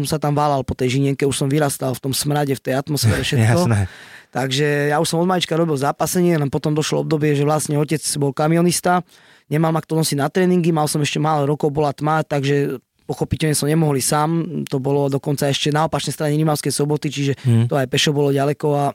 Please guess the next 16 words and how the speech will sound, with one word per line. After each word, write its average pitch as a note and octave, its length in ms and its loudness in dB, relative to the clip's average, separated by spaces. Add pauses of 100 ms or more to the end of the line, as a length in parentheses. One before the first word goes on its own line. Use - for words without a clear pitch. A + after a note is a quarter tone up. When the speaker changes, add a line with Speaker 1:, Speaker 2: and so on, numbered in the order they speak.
(340)
Speaker 1:
<clears throat> - 0 - (460)
potom D#3 180 2
som D#3+ 140 2
robil C#3 160 0
futbal D#3 340 0
päť D3 240 0
rokov C3+ 320 0
a A#2+ 100 -2 (240)
tak, - 400 -4
ale C3+ 240 -2
zápasením C#3+ 460 0
som C3 140 -4
vlastne C3 240 -2
začínal. B2 420 -2 (600)
Speaker 2:
Hrával A2 440 4
si G#2+ 540 2